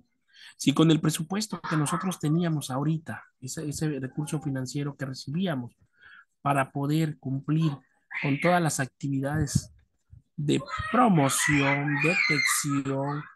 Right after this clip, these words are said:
controles, tratamiento de todas las enfermedades que tenemos en México, no nos alcanzaba el dinero. Ahora imagínate con una disminución de presupuesto. Y ahí es donde nos van a empezar a restringir mucho los materiales.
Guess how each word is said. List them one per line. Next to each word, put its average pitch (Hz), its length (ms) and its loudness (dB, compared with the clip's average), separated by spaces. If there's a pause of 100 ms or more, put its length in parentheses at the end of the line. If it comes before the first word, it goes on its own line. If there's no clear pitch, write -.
(460)
controles, 147 960 2
tratamiento 139 800 -2
de 131 100 -2
todas 180 240 -4
las 143 160 -4
enfermedades 135 480 -4
que - 80 -16
tenemos 135 380 -6
en 135 100 -4
México, 135 480 -10 (320)
no 156 160 2
nos 160 160 0
alcanzaba 135 400 -6
el 143 80 -6
dinero. 135 340 -6 (460)
Ahora 143 240 4
imagínate 156 560 2
con 139 160 -6
una 147 140 -2
disminución 135 500 -2
de 143 80 -8
presupuesto. 135 640 -14 (1600)
Y 135 160 6
ahí 160 100 4
es 151 60 2
donde 151 140 0
nos 127 80 -6
van 127 120 -6
a - 20 -8
empezar 135 300 -12
a - 20 -8
restringir 131 500 -8
mucho 151 340 -2
los 127 200 -8
materiales. 110 640 -14